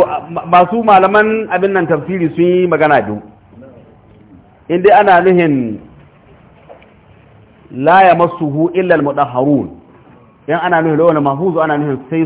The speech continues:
su mala'iku dai. Amma in ana nuhin wannan Qur'ani da yake daga Annabi Muhammad ya ba da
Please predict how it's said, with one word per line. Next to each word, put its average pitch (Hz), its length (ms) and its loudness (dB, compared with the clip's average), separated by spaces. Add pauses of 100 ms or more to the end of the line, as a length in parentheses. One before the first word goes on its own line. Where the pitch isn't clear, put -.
su 196 140 -8
mala'iku 127 500 -2
dai. 117 220 -10 (2500)
Amma 165 260 0
in 190 160 0
ana 214 340 2
nuhin 180 300 0 (1700)
wannan 190 640 2 (180)
Qur'ani 170 500 4
da 165 80 2
yake 165 160 0
daga 151 200 -6
Annabi 160 200 -4
Muhammad 156 260 0
ya 156 80 4
ba 160 200 4
da - 60 2